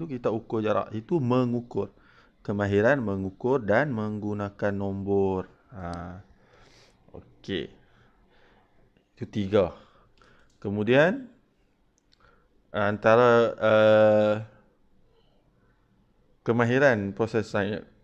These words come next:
yang kita buat juga minggu lepas adalah mengawal pemboleh ubah. Ha, minggu lepas cikgu ada tanya, apa yang diubah?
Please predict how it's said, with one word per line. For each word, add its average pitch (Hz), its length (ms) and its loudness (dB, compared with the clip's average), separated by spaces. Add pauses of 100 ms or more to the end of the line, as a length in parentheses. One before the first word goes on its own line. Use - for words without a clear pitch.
yang 104 80 -14
kita 107 560 2
buat 110 320 4
juga 101 160 0
minggu 101 240 -4
lepas 151 320 -4 (560)
adalah 101 480 2 (320)
mengawal 104 800 0 (160)
pemboleh 98 400 -2
ubah. 98 320 -2 (400)
Ha, 98 240 -2
minggu 104 240 -2
lepas 123 160 -2
cikgu 120 160 0
ada 117 80 2
tanya, 127 400 0 (400)
apa 135 720 6
yang 127 480 2
diubah? 123 640 0